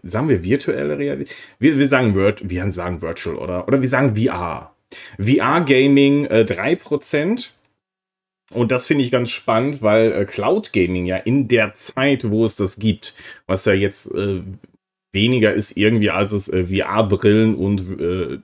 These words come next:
das Ganze drumherum gibt, schon jetzt annähernd den Marktanteil hat, das Virtual Reality Gaming hatte. Äh, finde ich auch ganz interessant. Also Cloud Gaming scheint da per se schon mal besser anzukommen als,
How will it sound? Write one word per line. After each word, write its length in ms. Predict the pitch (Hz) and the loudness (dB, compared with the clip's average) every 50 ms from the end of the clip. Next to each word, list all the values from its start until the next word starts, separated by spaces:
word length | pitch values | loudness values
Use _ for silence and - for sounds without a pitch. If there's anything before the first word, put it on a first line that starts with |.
| _ - | _ -16
das 160 | - - - | -14 -10 -4
Ganze 300 | - 98 104 101 - 101 | -2 -2 -2 0 0 -2
drumherum 580 | 98 95 92 90 92 90 85 113 160 208 185 | 0 0 0 2 2 2 4 4 4 4 2
gibt, 240 | - - - - - - - - - - _ _ _ | 2 0 -2 -2 -4 -18 -20 -20 -20 -20 _ _ _
schon 380 | - - - - 131 120 117 113 | -6 -6 0 2 4 4 4 4
jetzt 640 | 107 104 120 135 160 170 - - - - - _ _ - | 4 4 4 2 2 0 -2 -4 -6 -6 -10 _ _ -4
annähernd 560 | 110 123 123 120 113 110 107 101 95 95 104 | -2 0 2 2 2 2 2 2 0 0 0
den 120 | 101 92 | 0 -2
Marktanteil 800 | 90 98 101 113 - - 92 92 95 - - 107 98 95 98 92 | 0 -2 -2 -4 -4 -2 -2 -2 -2 0 0 0 0 0 0 0
hat, 200 | 95 95 - - | -2 -2 -2 -2
das 260 | 92 95 - - 92 | -6 -6 -4 -4 -2
Virtual 440 | 98 104 110 107 - - 101 98 95 | 0 0 0 -2 -2 -2 -2 0 0
Reality 600 | 95 92 90 92 101 113 120 95 87 - - 87 | 0 2 2 2 2 2 2 2 0 0 -6 -8
Gaming 540 | 82 82 82 82 85 80 85 82 85 87 82 | -6 -4 -4 -4 -4 -6 -8 -10 -10 -8 -8
hatte. 400 | 85 82 - - 98 104 123 123 - _ - - _ _ - | -8 -8 -6 -2 -2 -2 -2 -2 -6 _ -20 -20 _ _ 0
Äh, 120 | - 98 95 | 0 0 2
finde 260 | - - 135 165 160 | 4 4 2 2 4
ich 120 | - - | 0 0
auch 220 | - 135 156 - - | 2 2 2 2 2
ganz 240 | 143 104 95 92 98 | 0 0 0 2 0
interessant. 560 | 95 92 98 104 98 - - 95 98 110 113 | -2 -2 -2 -4 -4 -4 -2 -2 -2 0 0
Also 140 | 107 104 98 | 0 -2 -2
Cloud 340 | - 107 101 110 131 - | -2 -2 0 0 0 0
Gaming 300 | - 127 113 117 120 113 | 2 2 2 2 2 -2
scheint 320 | - - 110 101 110 107 104 | -2 -4 -2 -2 0 0 0
da 60 | 98 | -4
per 220 | - - 104 92 | -2 -2 -2 0
se 200 | 92 101 117 120 | 2 2 0 0
schon 180 | 117 - 127 110 | 0 0 0 2
mal 120 | 104 98 | 2 2
besser 420 | 90 - 113 - - - 123 82 - | 2 0 -2 -2 0 0 0 0 0
anzukommen 680 | 85 90 92 - - 101 92 - - 92 92 101 101 | -4 -4 -4 -2 -2 -4 -2 0 2 2 4 4 2
als, 540 | 98 80 90 92 90 92 95 - - - - | 2 0 0 2 2 2 2 0 -6 -14 -16